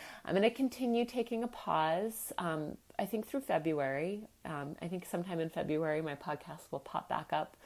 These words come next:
on your feed. And, um, I appreciate your patience and being on this journey. I, I'd love to hear what you're looking for in your,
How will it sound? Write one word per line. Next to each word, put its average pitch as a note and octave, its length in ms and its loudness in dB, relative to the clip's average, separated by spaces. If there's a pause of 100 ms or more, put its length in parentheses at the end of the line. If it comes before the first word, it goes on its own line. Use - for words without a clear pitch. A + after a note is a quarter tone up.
(480)
on D#3+ 140 0
your D#3 80 2
feed. D#3 540 2
And, D3 340 0
um, C#3 640 0
I E3+ 80 2
appreciate F3+ 360 2
your F#3 100 2
patience F3+ 680 0
and D3+ 220 0
being E3+ 220 6
on F3 100 6
this E3+ 220 4
journey. E3 640 2 (480)
I, D3 280 4
I'd D#3 160 8
love D#3 240 8
to F3 120 2
hear D#3+ 420 6
what D3 220 4
you're E3 220 6
looking F3+ 360 4
for F3+ 560 4
in D#3 300 0
your, D3 400 2